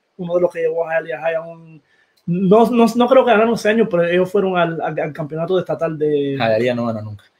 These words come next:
Speaker 1: No, ha ganado dos veces con,
Speaker 2: <laughs>
Speaker 1: con Gio.
Speaker 2: Hialeah no gana. Siguiendo, eh, en México, Yadiel Hernández está
Speaker 1: Lidera.
Speaker 2: de, es-, está de champion bate con tres cuarenta. Dariel es líder en hits con sesenta y tres.
Speaker 1: Sesenta.
Speaker 2: Es segundo en remolcada
Speaker 1: Con
Speaker 2: con
Speaker 1: treinta y nueve.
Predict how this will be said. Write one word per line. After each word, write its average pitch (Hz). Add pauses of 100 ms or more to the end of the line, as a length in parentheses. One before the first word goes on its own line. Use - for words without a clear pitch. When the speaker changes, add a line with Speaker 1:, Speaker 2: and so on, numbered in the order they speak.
(120)
Speaker 1:
No, 165
ha 143
ganado 160
dos 180
veces 196
con, 180
Speaker 2:
<laughs> -
Speaker 1:
con 170
Gio. 233 (360)
Speaker 2:
Hialeah 110
no 110
gana. 104 (640)
Siguiendo, 143
eh, -
en 123
México, 143 (320)
Yadiel 120
Hernández 127
está 156
Speaker 1:
Lidera. 160
Speaker 2:
de, 120
es-, 110
está 113
de 117
champion 113
bate 113
con 104
tres -
cuarenta. 135 (300)
Dariel 110
es 113
líder 123
en 113
hits 143
con 110
sesenta 107
y 101
tres. 143 (240)
Speaker 1:
Sesenta. -
Speaker 2:
Es 147
segundo 139
en 117
remolcada 123
Speaker 1:
Con 117
Speaker 2:
con 170
Speaker 1:
treinta 170
y -
nueve. 160